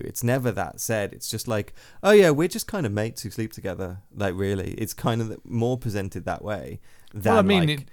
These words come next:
Speaker 2: more, you know, it, like, later on when he finds out that he's fallen in love with, um, uh, what's it, Pen-, what's his name? Pen-, Pen-, Pendrell? Pen-, Pen-, Pen-,
Speaker 1: Pendrell.
Speaker 2: Pen-, Pen-, Pendrell.
Speaker 1: Yeah, Roger Pen-,
Speaker 2: He's
Speaker 1: Pendrell.
Speaker 2: just like, "Eh,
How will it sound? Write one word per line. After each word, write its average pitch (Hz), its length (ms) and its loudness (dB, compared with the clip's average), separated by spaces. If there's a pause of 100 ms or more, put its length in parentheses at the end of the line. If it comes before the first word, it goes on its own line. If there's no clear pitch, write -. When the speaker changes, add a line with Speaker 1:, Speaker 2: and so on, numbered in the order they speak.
(200)
Speaker 2:
more, 180 320 4
you 180 140 4
know, 113 160 4
it, - 220 -6
like, 135 180 2
later 127 400 2
on 117 200 2
when 107 300 -2
he 113 180 -8
finds 107 400 -2
out 101 240 -2
that 101 100 -6
he's 104 140 -4
fallen 104 300 -4 (120)
in 98 40 -6
love 98 200 -6
with, 98 200 -8 (140)
um, 98 340 -8 (1700)
uh, 104 160 -6
what's 107 240 -8
it, - 100 -14
Pen-, 123 260 2
what's 135 180 -6
his 214 140 -4
name? 90 260 -10
Pen-, 117 340 -2 (100)
Pen-, 135 360 -6
Pendrell? 143 540 -6
Pen-, 135 340 -2
Pen-, 135 320 -4 (220)
Pen-, 135 100 -4
Speaker 1:
Pendrell. 127 340 0
Speaker 2:
Pen-, 135 100 -10 (140)
Pen-, 127 180 2
Pendrell. 107 120 -2
Speaker 1:
Yeah, 98 120 -6
Roger - 180 -4
Pen-, 95 320 -8
Speaker 2:
He's 147 260 8
Speaker 1:
Pendrell. - 40 4
Speaker 2:
just 160 220 4
like, 143 320 10 (480)
"Eh, 185 320 4